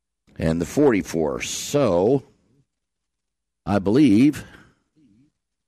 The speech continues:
that would be the four of Robert Posner, who is missing.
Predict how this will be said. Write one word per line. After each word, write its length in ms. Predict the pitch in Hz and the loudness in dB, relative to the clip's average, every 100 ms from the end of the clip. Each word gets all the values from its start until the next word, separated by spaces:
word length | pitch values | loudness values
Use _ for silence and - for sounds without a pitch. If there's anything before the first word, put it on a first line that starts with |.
| _ _ _ _ _ _ | _ _ _ _ _ _
that 120 | - 82 | -6 -4
would 140 | 85 | 0
be 120 | 98 | 0
the 100 | 87 | 0
four 400 | 78 160 202 160 | -2 0 2 4
of 160 | 87 69 | 2 0
Robert 420 | 78 85 90 107 | 0 2 0 -4
Posner, 760 | - 139 185 147 101 76 - - - _ _ _ _ _ _ _ - | -6 -2 0 -2 -4 -6 -8 -16 -20 _ _ _ _ _ _ _ -4
who 120 | 104 | 0
is 160 | 120 | 0
missing. 480 | 107 160 - 78 64 | 0 -2 -2 -6 -10